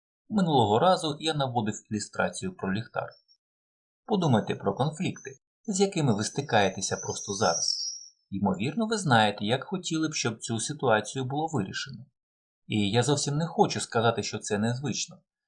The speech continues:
що це неправильно, або що ви і зовсім не повинні навіть думати про бажаний результат. Але про досягнення бажаного результату нам і потрібно поговорити. Тому що під час дії злого вогню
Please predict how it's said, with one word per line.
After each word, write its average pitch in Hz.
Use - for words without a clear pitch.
що -
це -
неправильно, 113
або 117
що -
ви 127
і 131
зовсім 123
не 98
повинні 104
навіть 104
думати 117
про 95
бажаний 92
результат. 95
Але 117
про 156
досягнення 135
бажаного 143
результату 123
нам 110
і -
потрібно -
поговорити. 95
Тому 107
що 104
під -
час 95
дії 98
злого 170
вогню 95